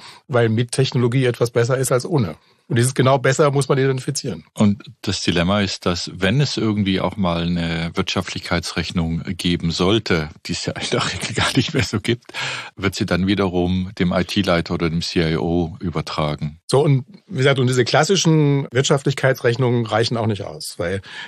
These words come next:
Speaker 1: deswegen sage ich ja Value. Value ist was anderes als Wirtschaftlichkeit. Es gibt natürlich einen Faktor Wirtschaftlichkeit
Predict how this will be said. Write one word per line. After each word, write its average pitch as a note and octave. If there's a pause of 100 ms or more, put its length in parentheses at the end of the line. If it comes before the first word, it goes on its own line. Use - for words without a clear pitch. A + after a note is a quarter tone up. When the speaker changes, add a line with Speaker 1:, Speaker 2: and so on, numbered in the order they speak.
(120)
Speaker 1:
deswegen B2
sage A#2
ich A2+
ja G2
Value. C#3+
Value B2
ist A#2+
was G#2+
anderes A2+
als G#2+
Wirtschaftlichkeit. G2+
Es A#2+
gibt -
natürlich C3+
einen A#2+
Faktor A#2
Wirtschaftlichkeit G#2+